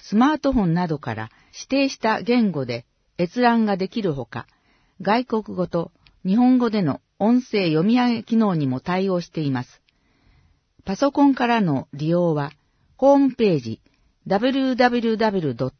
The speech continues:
トシーエーティーエーピーオーケーイードッ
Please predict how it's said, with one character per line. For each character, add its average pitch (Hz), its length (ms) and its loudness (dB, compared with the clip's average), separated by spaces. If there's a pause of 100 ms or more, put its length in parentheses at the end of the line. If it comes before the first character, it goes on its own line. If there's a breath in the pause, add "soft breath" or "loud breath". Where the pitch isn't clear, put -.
(100)
ト - 180 -4 (460)
シ 262 440 0
ー 254 40 4
エ 190 240 2
ー - 80 -20
テ 247 80 -2
ィ 240 240 2
ー 220 40 2
エ 175 240 0
ー - 140 -18
ピ 254 320 2
ー 240 60 2
オ 170 180 2
ー - 20 -20 (440 soft breath)
ケ 254 260 6
ー - 20 6
イ 208 360 0
ー - 140 -16
ド 160 100 0
ッ 160 60 -6